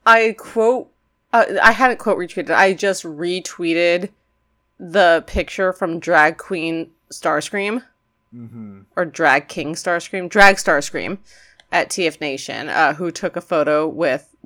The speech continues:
Speaker 1: the winner. And I was, and then I made, like, a separate post being like, "Damn, I can't believe Getaway won."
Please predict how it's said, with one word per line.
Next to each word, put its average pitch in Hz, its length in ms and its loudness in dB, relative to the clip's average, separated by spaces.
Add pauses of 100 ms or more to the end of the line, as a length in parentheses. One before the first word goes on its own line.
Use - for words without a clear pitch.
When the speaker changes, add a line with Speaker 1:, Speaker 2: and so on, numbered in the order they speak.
Speaker 1:
the 131 340 -2
winner. 131 400 -4
And 151 180 -6
I 139 80 0
was, 156 240 -6 (100)
and 190 140 4
then 180 120 6
I 170 80 2
made, 151 180 -2
like, 156 160 0
a 185 60 -4
separate 156 320 0
post 151 320 -4
being - 140 -10
like, 151 220 -8
"Damn, 147 380 2 (500)
I 208 80 0
can't 180 300 2
believe 151 260 -4
Getaway 143 360 2
won." 156 440 2